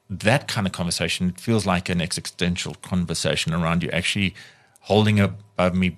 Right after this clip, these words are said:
but you could lose your job, and then who am I gonna be? So there's work to do inside to manage stress, where we start separating l-, and doing a little bit of work around, "I'm not my job."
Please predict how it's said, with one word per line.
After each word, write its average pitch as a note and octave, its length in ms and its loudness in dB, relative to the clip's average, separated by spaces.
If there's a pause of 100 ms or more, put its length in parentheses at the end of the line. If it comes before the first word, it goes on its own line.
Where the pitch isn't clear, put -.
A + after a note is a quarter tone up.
(120)
but - 180 -6
you F2 60 -10
could D#2+ 180 -8
lose F2+ 160 2
your F#2 80 -2
job, E2 320 0
and E2 100 0
then F2+ 220 2 (380)
who G2+ 60 -2
am F2+ 100 4
I F2 80 2
gonna E2+ 180 0
be? - 220 -10 (840)
So B2+ 280 4 (460)
there's A#2 200 4
work B2+ 220 6
to G#3+ 80 0
do C#3+ 120 2
inside A2+ 600 0 (1600)
to A#2+ 100 4
manage G2 320 6
stress, - 560 -2 (960)
where A2 140 2
we A2+ 80 4
start B2 220 2
separating G#2+ 960 4 (520)
l-, G2 80 -6 (640)
and G2+ 140 0
doing A#2 180 4
a B2+ 60 4
little A#2 140 4
bit G#2 100 0
of G2 120 0
work F#2+ 220 2
around, F#2+ 260 4
"I'm F#2+ 160 2
not F#2 220 2
my F#2 160 0
job." - 340 -6